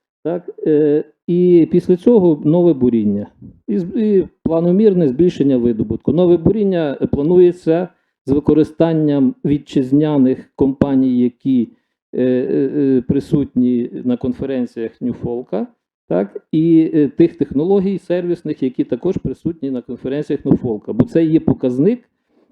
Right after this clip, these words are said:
ну, присутність на цих конференціях, показник, що компанії працюють перше, хочуть, е, працюють, шукають ефективні шляхи її роботи,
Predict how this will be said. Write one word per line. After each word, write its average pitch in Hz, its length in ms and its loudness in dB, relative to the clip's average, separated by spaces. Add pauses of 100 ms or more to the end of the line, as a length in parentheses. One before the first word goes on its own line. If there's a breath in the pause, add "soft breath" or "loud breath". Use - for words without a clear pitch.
(100)
ну, 131 180 2
присутність 131 600 -4
на 127 60 -6
цих 135 200 -12
конференціях, 214 640 -6
показник, 147 480 0
що - 180 -6
компанії 131 920 0 (300 loud breath)
працюють 139 560 0
перше, 160 460 -2 (400)
хочуть, - 360 2 (120)
е, 143 180 4
працюють, 151 680 2 (100)
шукають 160 560 2
ефективні 143 580 -2
шляхи 165 360 -6
її 208 260 0
роботи, 208 520 0